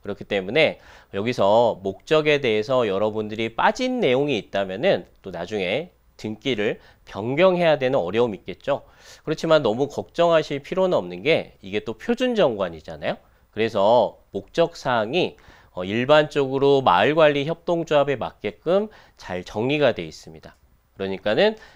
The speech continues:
기초생활 인프라를 유지 관리한다. 조합원들이 필요로 하는 재화 및 서비스를 지속적으로 공급을 한다. 네, 이런 내용들이 돼 있고요.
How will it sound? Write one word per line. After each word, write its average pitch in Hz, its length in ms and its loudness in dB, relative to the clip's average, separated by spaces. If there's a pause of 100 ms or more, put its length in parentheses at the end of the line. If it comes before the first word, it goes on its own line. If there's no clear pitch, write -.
(160)
기초생활 208 760 4
인프라를 123 800 0
유지 117 300 0
관리한다. 92 920 -4 (300)
조합원들이 117 760 2
필요로 196 380 0
하는 156 360 0 (360)
재화 117 380 4
및 135 200 0
서비스를 185 840 -2 (240)
지속적으로 135 720 -2
공급을 98 500 -6
한다. 85 480 -12 (380)
네, - 160 -20
이런 117 480 4
내용들이 123 600 0
돼 95 160 -6
있고요. 151 320 -4